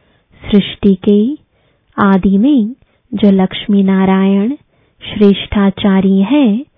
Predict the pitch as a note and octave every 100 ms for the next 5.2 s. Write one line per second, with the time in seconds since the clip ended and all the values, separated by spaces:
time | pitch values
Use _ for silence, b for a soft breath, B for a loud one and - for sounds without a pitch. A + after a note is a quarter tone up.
0 | _ _ _ _ A#3 G3 F#3 F#3+ F#3 D4+
1 | A3+ A#3+ - _ _ _ _ G3+ G3 F#3+
2 | D4 B3+ G3 F#3 - G3+ G3 F#3+ F#3+ -
3 | F#3+ - G#3 A3+ D#4 _ b b b -
4 | G3 G3 G3+ F#3+ G#3 F#3+ F#3+ F#3+ - B3
5 | B3